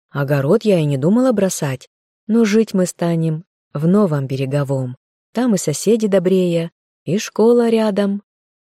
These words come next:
Долго я слушала сопение спящей Майи и размышляла — когда отдать дочку учиться.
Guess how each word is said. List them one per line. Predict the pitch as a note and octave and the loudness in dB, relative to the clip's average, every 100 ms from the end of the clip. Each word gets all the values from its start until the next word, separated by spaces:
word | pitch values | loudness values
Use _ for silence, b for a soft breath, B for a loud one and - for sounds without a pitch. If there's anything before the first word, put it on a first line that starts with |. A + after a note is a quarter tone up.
| - | -4
Долго | F#3 C4 E3+ | 2 2 2
я | C#3 C#3 | 0 0
слушала | - D3+ - C#3+ | 0 -2 0 -2
сопение | - D3 D3+ D3+ D3 | -2 -2 0 0 -2
спящей | D3 - D3+ - D3 | -2 -2 -2 -2 -2
Майи | D#3 G3 G#3+ F#3+ | 0 2 2 0
и | - F3+ | 0 0
размышляла — | E3+ E3+ F#3 - F3 D#3 C3+ C3 - _ _ | 2 0 -2 0 0 0 -4 -6 -12 _ _
когда | E3+ D#3 D3+ G#3+ A#3+ | -2 0 2 2 2
отдать | F3 D#3+ F3 | 2 0 0
дочку | D3 D#3 - - | 0 -2 -2 -6
учиться. | D#3+ D#3 - C#3+ - - C3+ | -6 -4 -6 -6 -6 -8 -8